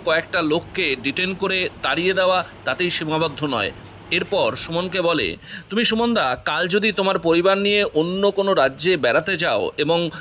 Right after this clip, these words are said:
কোনো স্টেশনারি দোকানে দাঁড়িয়ে তোমার প্রয়োজনীয় জিনিস, আহ, চাইতে যাও বাংলায়, তখন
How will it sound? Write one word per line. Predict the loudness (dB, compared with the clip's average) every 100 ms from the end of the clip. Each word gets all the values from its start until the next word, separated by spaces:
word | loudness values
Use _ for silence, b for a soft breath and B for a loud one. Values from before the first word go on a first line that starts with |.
| B
কোনো | 2 2
স্টেশনারি | 2 0 2 2 2 2
দোকানে | 2 2 0 2
দাঁড়িয়ে | 2 2 2 2
তোমার | 2 -2 -2
প্রয়োজনীয় | 2 2 2 2 2
জিনিস, | 2 2 2 0
আহ, | -4 -10 -4 -2
চাইতে | 0 2 2 2 2
যাও | 4 4 4
বাংলায়, | 2 2 4 4 2 0 -4 -12 -6
তখন | -2 0 0